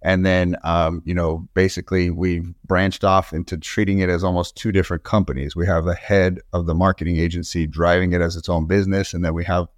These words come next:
a person driving the lead nurture business as its own. So, so th-, that's it. We've, uh, we're, we serve over two hundred gyms across the U S, three countries, Canada and, you know, um,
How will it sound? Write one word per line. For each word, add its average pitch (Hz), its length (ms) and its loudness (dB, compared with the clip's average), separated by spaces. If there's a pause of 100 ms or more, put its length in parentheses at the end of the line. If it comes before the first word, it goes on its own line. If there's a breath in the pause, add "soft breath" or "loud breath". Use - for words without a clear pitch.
(280)
a - 140 -20
person 92 320 0
driving 82 400 4
the 78 100 2
lead 90 220 2
nurture 82 340 -2
business 80 480 -2
as 78 140 -2
its 73 160 -6
own. 78 300 -2
So, 76 340 0 (460)
so 82 200 -2
th-, 90 280 4
that's 101 260 4
it. 120 260 2
We've, 92 300 0 (120)
uh, 82 280 4
we're, 87 200 -2
we 87 100 -4
serve 101 260 2
over 92 220 4
two - 200 -4
hundred 92 280 2
gyms 101 280 0
across 90 360 -4
the 85 100 -6
U 87 160 0
S, 110 300 0
three 98 240 0
countries, 120 540 0
Canada 98 460 2
and, 87 200 -2
you 90 60 -2
know, 85 300 0
um, 80 400 -2